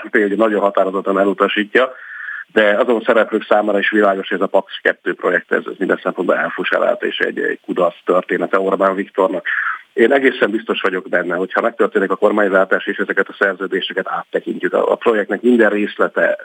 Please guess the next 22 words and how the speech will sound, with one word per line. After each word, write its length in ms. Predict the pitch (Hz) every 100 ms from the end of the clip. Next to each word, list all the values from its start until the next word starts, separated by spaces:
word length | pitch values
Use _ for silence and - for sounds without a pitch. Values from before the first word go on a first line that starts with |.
| 87
világossá 600 | 101 98 95 95 - 90
válik, 360 | 95 101 127 - - - -
akkor 300 | - - 107
nem 160 | 120 104
lesz 180 | 98 -
olyan 520 | 98 95 92 98 90
szereplő 360 | 98 95 90 95
a 60 |
jelenlegi 460 | 92 98 95 90 92
ellenzék 480 | 87 90 87 87 82
soraiban, 480 | - 87 95 95 98
aki, 380 | - 92 92 - _ - - - -
ö, 640 | 90 90 90 90 92 90 87
aki 280 | - - 101
a 140 | 92 92 _
projekt 280 | - 107 95
folytatása 580 | - 117 113 95 92 104
mellett 320 | 101 95 95
döntene, 440 | 95 110 120 131 -
illetve 640 | 127 113 104 - 110 113
én 140 | 104
nagyon-nagyon 600 | 110 117 117 110 104 101